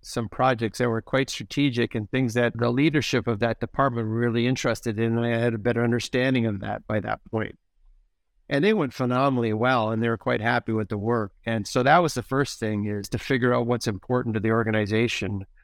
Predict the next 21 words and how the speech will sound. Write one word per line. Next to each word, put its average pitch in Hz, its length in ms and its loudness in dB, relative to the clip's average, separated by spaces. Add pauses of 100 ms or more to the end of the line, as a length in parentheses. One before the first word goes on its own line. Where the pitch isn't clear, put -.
(240)
And, 113 200 0
you 123 60 2
know, 123 80 2
I 135 80 2
was 139 140 -2
given 127 240 0
these 120 160 0
options 127 540 0
the 107 80 -8
first 120 280 -6
time 117 160 0
around. 110 300 2 (160)
I 117 160 -2
wasn't 117 380 -6
clear 127 340 2
on 113 100 -2
what 123 220 2
was 127 180 -2
important 113 500 -10
to - 100 -20
them. - 120 -20